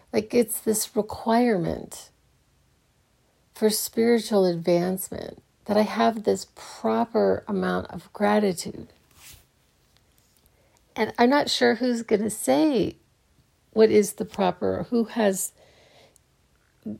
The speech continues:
like, what is the proper amount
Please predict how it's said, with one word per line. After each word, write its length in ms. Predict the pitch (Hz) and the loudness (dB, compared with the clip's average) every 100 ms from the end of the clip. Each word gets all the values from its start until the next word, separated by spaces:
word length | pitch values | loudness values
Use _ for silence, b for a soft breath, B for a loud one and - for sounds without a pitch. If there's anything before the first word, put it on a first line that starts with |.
| - 233 | -12 -2
like, 280 | 208 190 | 0 0
what 220 | 208 226 220 | 4 2 4
is 340 | - 247 233 | 2 2 0
the 100 | 208 | -6
proper 540 | - - 202 208 196 | -6 -4 -4 -2 -2
amount 540 | 190 185 190 185 185 | 0 -2 -2 -4 -6